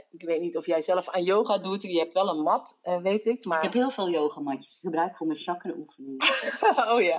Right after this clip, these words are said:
Speaker 2: Of voor workshops, eh, soms als het
Speaker 1: Ja.
Speaker 2: nodig, eh, met matjes.
Speaker 1: Maar als jij nou zelf een yogamat zou zijn, hoe zou jij er dan uitzien?
Speaker 2: Ja,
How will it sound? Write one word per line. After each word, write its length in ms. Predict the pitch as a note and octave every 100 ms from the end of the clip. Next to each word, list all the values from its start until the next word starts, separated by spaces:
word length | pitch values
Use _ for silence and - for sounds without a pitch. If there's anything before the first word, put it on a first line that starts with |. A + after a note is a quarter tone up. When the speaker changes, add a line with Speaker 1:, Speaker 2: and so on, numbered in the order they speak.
| -
Speaker 2:
Of 160 | -
voor 300 | - - D3+ D3+
workshops, 460 | D#3 D3+ C#3+ - -
eh, 180 | B2+
soms 360 | B2+ - B2+ C3
als 100 | -
het 80 | G#3+
Speaker 1:
Ja. 180 | F#3 B2+
Speaker 2:
nodig, 340 | B2+ B2+ -
eh, 60 | C3 B2+ B2 _ _ _
met 120 | B2+
matjes. 560 | B2+ B2+ _ _ - -
Speaker 1:
Maar 180 | G3 G3
als 100 | A#3+
jij 140 | A3+
nou 200 | G#3+ G3
zelf 300 | F#3 G#3+ D4+
een 120 | - F#3+
yogamat 480 | F#3+ G3+ F3+ F3
zou 180 | - C#3
zijn, 460 | D#3 F3+ G3 B3+ D#4
hoe 200 | F#3+ G3+
zou 140 | G#3
jij 180 | F3 E3+
er 80 | E3+
dan 180 | D#3+ D#3
uitzien? 600 | C#3 - - C#3+ C#3+ - _ _ _ _ _ - _ _ _
Speaker 2:
Ja, 540 | G#3 F#3+ F3+ F#3+ A3